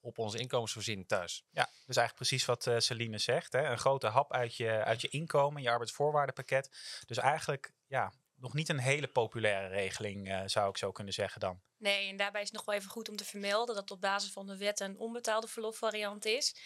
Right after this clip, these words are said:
Speaker 3: Maar dat het wel goed mogelijk is dat bijvoorbeeld in een C A O een betere regeling staat. Of dat een werkgever er zelf voor kiest om toch een deel te betalen of het volledig, het, het volledige ouderschapsverlof te betalen.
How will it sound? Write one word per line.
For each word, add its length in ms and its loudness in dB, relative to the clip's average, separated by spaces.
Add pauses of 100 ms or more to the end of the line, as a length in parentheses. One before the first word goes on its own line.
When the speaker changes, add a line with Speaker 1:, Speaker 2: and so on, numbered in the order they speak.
(260)
Speaker 3:
Maar 100 -2
dat 120 0
het 80 -8
wel 160 4
goed 240 -12
mogelijk 420 -6
is 140 -2
dat 140 -2
bijvoorbeeld 380 -10
in 100 -10
een 140 -8
C 40 2
A 200 -2
O 300 0 (340)
een 200 -8
betere 340 -2
regeling 460 -4
staat. 460 0 (200)
Of 160 0
dat 160 -2
een 80 -4
werkgever 520 0
er 60 -6
zelf 260 2
voor 140 -6
kiest 340 -4
om 320 -4 (220)
toch 240 4
een 120 -8
deel 200 -2
te 100 -4
betalen 600 -2
of 120 -6
het 100 -10
volledig, 640 -4 (100)
het, 180 -16
het 100 -18
volledige 380 -4
ouderschapsverlof 840 -2
te 80 -8
betalen. 480 -6